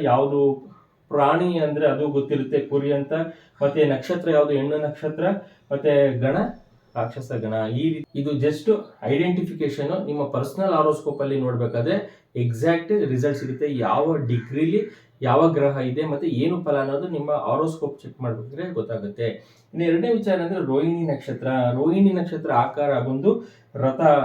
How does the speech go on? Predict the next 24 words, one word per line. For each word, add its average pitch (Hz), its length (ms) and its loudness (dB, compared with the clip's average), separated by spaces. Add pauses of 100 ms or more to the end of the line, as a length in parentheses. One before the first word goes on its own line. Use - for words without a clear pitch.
(120)
ನಮ್ಮ 143 240 -2
ಋಷಿಮುನಿಗಳು 170 580 -2
ಆ 139 180 0
ಕಾಲದಲ್ಲೇ 160 400 0
ಕಂಡಿಡ್ತಾರೆ 123 640 -4
ಅದು 123 280 -2
ಯಾವ 123 460 2 (440)
ಆಕಾರದಲ್ಲಿರುತ್ತೆ 139 960 2
ಅಂತ. 120 200 -2 (600)
ರ-, 131 360 4
ಆಕಾರ 143 360 2
ಬಂದು 139 320 0
ರಥ. 123 240 0 (500)
ಮತ್ತೆ 196 540 0 (240)
ನಕ್-, 156 360 -2
ಇದು 165 520 6
ಪ್ರಾಣಿ 190 340 4
ಬಂದು 208 280 4
ಹಾವು. 151 800 0
ಯಾರು 151 380 0
ರೋಹಿಣಿ 151 280 0
ನಕ್ಷತ್ರದಲ್ಲಿ 160 580 -2
ಹುಟ್ಟಿರ್ತಾರೆ 156 500 -4
ಅವರು 160 460 -4